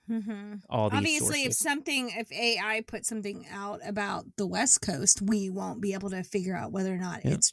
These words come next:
Speaker 1: true
Speaker 2: Yep. I'd have
Speaker 1: as
Speaker 2: to a-,
Speaker 1: quickly.
Speaker 2: I'd have to ask people on the West Coast, uh, what if I don't get an answer?
Speaker 1: Right.
Speaker 2: Um, now,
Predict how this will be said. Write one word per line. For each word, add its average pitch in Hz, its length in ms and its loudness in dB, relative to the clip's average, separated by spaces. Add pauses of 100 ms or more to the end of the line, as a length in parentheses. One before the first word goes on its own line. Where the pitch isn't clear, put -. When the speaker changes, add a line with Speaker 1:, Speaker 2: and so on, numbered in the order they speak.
(120)
Speaker 1:
true 190 480 0 (880)
Speaker 2:
Yep. 139 240 2 (100)
I'd 113 140 4
have 117 140 4
Speaker 1:
as 240 140 2
Speaker 2:
to 123 80 4
a-, 120 180 4
Speaker 1:
quickly. 220 340 -2 (380)
Speaker 2:
I'd 117 100 -2
have 127 160 -2
to 131 100 -2
ask 131 380 0
people 131 280 -2
on 131 100 2
the 127 80 0
West 131 240 0
Coast, 156 320 -2
uh, 117 140 -2
what 120 260 2
if - 100 -4
I 131 60 4
don't 135 140 0
get 139 100 2
an 135 100 2
answer? 139 420 0 (540)
Speaker 1:
Right. 208 420 -2 (920)
Speaker 2:
Um, 110 420 -6 (260)
now, 139 280 0